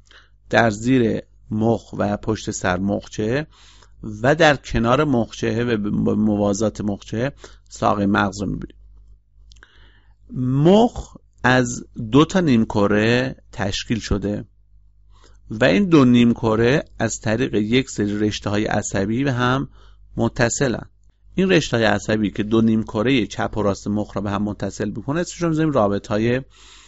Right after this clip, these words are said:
مخ یا رابطه‌های دو نیمکرهٔ مخ، که دو تا یا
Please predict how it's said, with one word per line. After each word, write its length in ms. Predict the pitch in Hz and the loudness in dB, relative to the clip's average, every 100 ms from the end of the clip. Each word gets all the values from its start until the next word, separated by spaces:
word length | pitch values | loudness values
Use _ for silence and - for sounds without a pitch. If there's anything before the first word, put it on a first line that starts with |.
| - - | -20 -6
مخ 400 | 110 107 104 - - _ - | 0 0 0 -6 -14 _ -6
یا 80 | 98 | -4
رابطه‌های 560 | 95 92 95 - 101 98 | 0 2 0 0 -2 0
دو 160 | 101 | 0
نیمکرهٔ 420 | 101 98 - 101 | 0 0 -2 -2
مخ، 340 | 104 120 175 - - - - _ _ - | 0 0 0 -2 -20 -20 -20 _ _ -6
که 120 | 139 | -4
دو 480 | 135 147 180 185 - | 2 6 6 4 -2
تا 540 | - 175 175 175 - _ - | 0 4 4 4 0 _ -4
یا 420 | 123 127 135 | 2 4 4